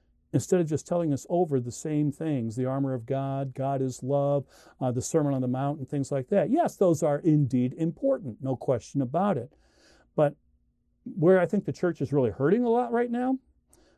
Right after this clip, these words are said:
is that we're raising a generation of people who do not know what or why they believe what they believe. They definitely, in most cases, they cannot defend their position.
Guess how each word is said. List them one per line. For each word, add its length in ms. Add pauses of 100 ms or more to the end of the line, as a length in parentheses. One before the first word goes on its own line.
(140)
is 220
that 100
we're 160
raising 340
a 60
generation 560
of 80
people 240
who 120
do 140
not 540
know 540
what 400
or 220
why 720 (520)
they 140
believe 360
what 100
they 120
believe. 500 (1400)
They 160
definitely, 600
in 100
most 240
cases, 360
they 120
cannot 360
defend 680
their 180
position. 840